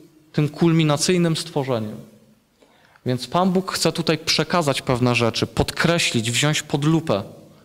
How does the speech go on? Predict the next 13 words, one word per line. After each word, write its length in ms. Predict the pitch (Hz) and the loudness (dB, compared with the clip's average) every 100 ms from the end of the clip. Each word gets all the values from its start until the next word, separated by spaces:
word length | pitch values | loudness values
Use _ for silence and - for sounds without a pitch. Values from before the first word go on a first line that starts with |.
| _ _ _ _ _ _ _ _ _ _ _ _ _ 135 | _ _ _ _ _ _ _ _ _ _ _ _ _ 0
Jest 260 | 156 - - | 0 -2 -4
ukazany 540 | 156 160 143 180 175 | -2 0 2 2 2
jako 280 | 160 160 156 | 0 0 0
Jahwe, 640 | 151 180 160 - 113 98 - - _ _ _ _ _ 139 | 2 2 0 0 0 0 -8 -20 _ _ _ _ _ 0
nie 160 | 156 | 2
jako 320 | 175 151 156 | 2 0 0
Elohim. 640 | 151 131 123 - 117 101 101 - - - - - - - 123 | 2 2 2 2 2 2 -4 -10 -20 -20 -20 -20 -20 -8 -4
Więc 180 | 120 123 | -2 0
Jahwe 480 | 135 180 - 170 147 | 0 0 0 0 2
oznacza: 460 | 147 123 131 - 123 | 0 0 0 0 0
„Jestem, 600 | 117 156 - - 160 160 | 2 0 0 0 2 0
który 380 | - - 135 131 | -2 -2 0 2
jestem. 580 | 143 127 - 98 101 | 0 -2 -2 -4 -4